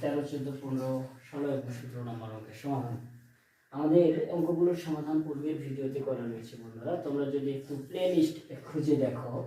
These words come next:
আমাদের সপ্তম শ্রেণীর গণিত, বীজগণিতিক রাশির গুণ ও ভাগ, অধ্যায় চার দশমিক এক, সকল অঙ্কের সমাধান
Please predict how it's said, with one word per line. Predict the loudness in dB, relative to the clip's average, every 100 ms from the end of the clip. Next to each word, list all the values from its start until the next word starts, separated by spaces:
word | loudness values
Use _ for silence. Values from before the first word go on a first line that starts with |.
| -8 -16 -20 -20 -18 -6
আমাদের | -4 -4 -4
সপ্তম | -4 -4 -6 -4
শ্রেণীর | -4 -2 -2
গণিত, | 0 0 0 -2 -6
বীজগণিতিক | -6 -4 -6 -6 -4 -6 -4 -6
রাশির | -6 -6 -8
গুণ | -4 -2 -2
ও | -4 -4
ভাগ, | -2 -2 -4 -12 -20 _ _ -14
অধ্যায় | -8 -4 -4
চার | -4 -6
দশমিক | -8 -10 -12 -12 -12 -12 -18 -20 -10 -6 -6
এক, | -8 -12 -20 -20 -20 -20 -14
সকল | -8 -2 -2
অঙ্কের | -4 -8 -10 -8
সমাধান | -8 -6 -6